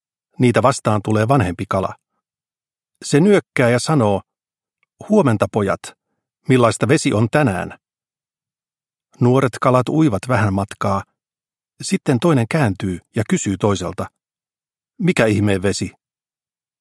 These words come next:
Yhdysvaltalainen kirjailija David Foster Wallace puheessaan Kenyon Collegeista valmistuneille opiskelijoille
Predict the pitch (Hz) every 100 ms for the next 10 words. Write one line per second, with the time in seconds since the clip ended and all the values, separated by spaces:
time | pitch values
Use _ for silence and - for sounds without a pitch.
0 | _ _ _ _ _ _ _ _ _ _
1 | _ - 131 135 135 131 123 123 120 120
2 | 120 - 170 110 92 92 92 - _ _
3 | _ _ 123 113 110 - - 131 - 117
4 | 113 156 123 90 - - _ _ - 117
5 | 107 - 107 104 - 151 143 135 - 143
6 | 110 113 - 107 117 110 101 - 110 107
7 | 131 151 131 - 110 107 101 107